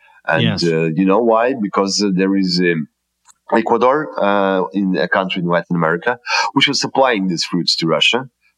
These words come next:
Speaker 1: But suddenly they have decided to pass also some old Soviet weapons, uh, to the U S,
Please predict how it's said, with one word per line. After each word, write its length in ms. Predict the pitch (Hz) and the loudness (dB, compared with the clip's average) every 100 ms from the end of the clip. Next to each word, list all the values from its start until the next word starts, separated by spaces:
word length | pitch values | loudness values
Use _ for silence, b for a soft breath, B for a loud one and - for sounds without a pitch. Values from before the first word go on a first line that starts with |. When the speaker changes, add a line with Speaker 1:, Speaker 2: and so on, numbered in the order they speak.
| - | -6
Speaker 1:
But 300 | 90 104 - | 0 0 0
suddenly 480 | - 123 151 165 | 0 0 0 -2
they 160 | 165 131 | 2 2
have 120 | 131 | 2
decided 560 | 120 117 117 113 131 123 - - | 0 0 0 0 0 -4 -4 -2
to 140 | 113 - | -2 0
pass 320 | 127 120 - | 0 0 -2
also 440 | - 113 107 - 104 | -2 0 0 0 0
some 380 | - 104 104 98 - B B | 0 0 0 -2 -6 B B
old 280 | 98 107 101 | 0 2 0
Soviet 480 | - 110 101 101 - 113 | 2 2 2 0 -2 2
weapons, 540 | 139 107 90 76 - | 2 2 -2 -2 -2
uh, 120 | 80 78 | -2 -4
to 80 | - | -2
the 100 | 87 | 0
U 200 | 95 82 | 2 2
S, 260 | 95 - | 2 0